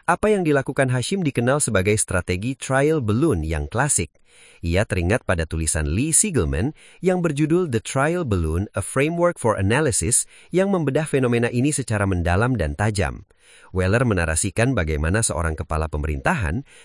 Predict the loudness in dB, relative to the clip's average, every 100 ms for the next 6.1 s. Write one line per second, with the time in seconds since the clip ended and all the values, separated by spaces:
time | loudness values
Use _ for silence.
0 | -2 2 2 2 0 0 2 2 0 0
1 | 0 0 0 -2 -2 -4 -2 -2 0 0
2 | -2 -2 -2 0 -2 -2 -2 -2 -4 -4
3 | -4 -4 -2 0 0 -2 -10 -20 -6 -4
4 | -2 -2 0 0 0 0 0 0 -2 -2
5 | -2 -2 -4 -4 -4 -4 -4 0 0 0